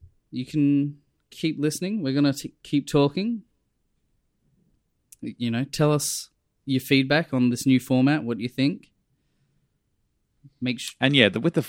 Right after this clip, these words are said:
Speaker 2: with the format, we're trying to kinda, yeah, get all the, get all the busy gamers getting their information out first,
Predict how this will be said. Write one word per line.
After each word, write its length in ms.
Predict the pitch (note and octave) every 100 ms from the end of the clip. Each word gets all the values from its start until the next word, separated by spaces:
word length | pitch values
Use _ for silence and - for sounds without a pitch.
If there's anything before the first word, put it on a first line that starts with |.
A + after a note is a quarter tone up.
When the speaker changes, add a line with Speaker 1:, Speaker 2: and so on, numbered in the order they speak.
| -
Speaker 2:
with 200 | D#3 -
the 60 | -
format, 400 | - G2 G2 G#2
we're 80 |
trying 260 | A2 C3+ G#2+
to 60 | G#2
kinda, 400 | - A2+ G#2 A2+
yeah, 220 | B2+ F2
get 180 | E2 A#2+
all 80 | A2
the, 300 | G2+ G2 G2+
get 140 | - B2
all 80 |
the 180 | A2 G2+
busy 420 | - C3+ A#2+ A2 - _ _ -
gamers 480 | A#2 A#2 A2+ - - _ _ - _ _
getting 240 | A#2+ A2
their 140 | A2 G#2+
information 460 | A2 A#2+ A#2 -
out 160 | G#2+ -
first, 420 | F3+ A#3+ - _